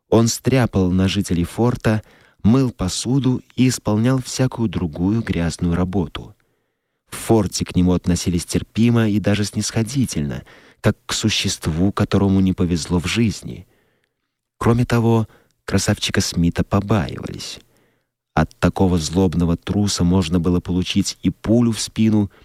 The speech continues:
и стакан кофе с отравой. Но ведь кому-нибудь нужно было заниматься стряпней, а красавчик Смит,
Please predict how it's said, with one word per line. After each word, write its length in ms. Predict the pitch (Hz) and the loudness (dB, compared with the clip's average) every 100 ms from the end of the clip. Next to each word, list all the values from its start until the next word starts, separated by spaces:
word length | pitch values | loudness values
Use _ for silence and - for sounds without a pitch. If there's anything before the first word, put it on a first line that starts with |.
| _ _ | _ _
и 120 | 113 127 | 0 0
стакан 460 | - 117 110 104 | 0 0 2 0
кофе 400 | - 95 95 101 | -2 -2 0 -2
с 120 | - | -4
отравой. 680 | 107 - 107 82 - - - _ _ _ _ _ _ _ _ _ _ _ | -4 -2 0 0 -4 -12 -18 _ _ _ _ _ _ _ _ _ _ _
Но 200 | 82 104 | 2 4
ведь 240 | 104 - - | 2 -2 0
кому-нибудь 680 | 107 113 110 104 101 - | 2 2 2 2 0 -2
нужно 440 | 117 147 147 85 80 | 0 2 2 0 -2
было 180 | 78 76 | -2 -4
заниматься 540 | 87 90 87 - 90 | 0 2 0 -2 -8
стряпней, 680 | - 104 - 127 82 - _ _ _ _ _ - | -4 -4 0 0 0 -4 _ _ _ _ _ 0
а 140 | 87 | 0
красавчик 560 | - 87 131 135 - - | 0 0 0 0 -2 -4
Смит, 480 | - 113 107 - | 0 2 2 0